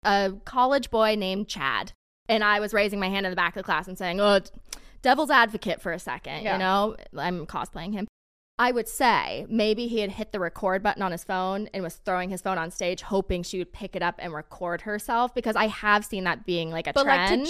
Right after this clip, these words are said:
Speaker 2: chuck it where it hits her s-,
Speaker 1: Yeah.
Speaker 2: in the face.
Speaker 1: His aim was a little off. If that, if his intent was to get, like, a cool first-hand
Speaker 2: I definitely
Speaker 1: video.
Speaker 2: think he should be, um,
Speaker 1: Arrested?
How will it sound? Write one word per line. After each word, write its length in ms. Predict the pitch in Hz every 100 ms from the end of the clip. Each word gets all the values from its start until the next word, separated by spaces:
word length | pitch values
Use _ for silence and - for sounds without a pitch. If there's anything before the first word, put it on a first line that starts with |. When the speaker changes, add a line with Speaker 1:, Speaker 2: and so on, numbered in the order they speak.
| 359
Speaker 2:
chuck 240 | 247 247
it 100 | 320
where 180 | 240 214
it 100 | 170
hits 320 | 220 202 -
her 160 | 262 226
s-, 100 | 220
Speaker 1:
Yeah. 420 | 277 277 269 254
Speaker 2:
in 120 | 247
the 100 | 214
face. 600 | - - - 160 170 240
Speaker 1:
His 240 | 302 277 262
aim 180 | 226
was 160 | 220 226
a 60 | 226
little 240 | 233 226
off. 360 | 208 175 160 -
If 160 | 240 240
that, 280 | 254 208
if 120 | 214 214
his 260 | 214 214
intent 320 | 220 220 -
was 280 | 175 175 175
to 100 | -
get, 120 | 208
like, 140 | 214 220
a 80 | 202
cool 320 | - 247 233
first-hand 360 | 254 247 247
Speaker 2:
I 20 | 254
definitely 280 | 254 269 269
Speaker 1:
video. 140 | 269 269
Speaker 2:
think 220 | 208 208
he 160 | 208
should 260 | 190 185 165
be, 220 | 170 156
um, 400 | 143 139 131 185 -
Speaker 1:
Arrested? 560 | 170 151 170 - 254 294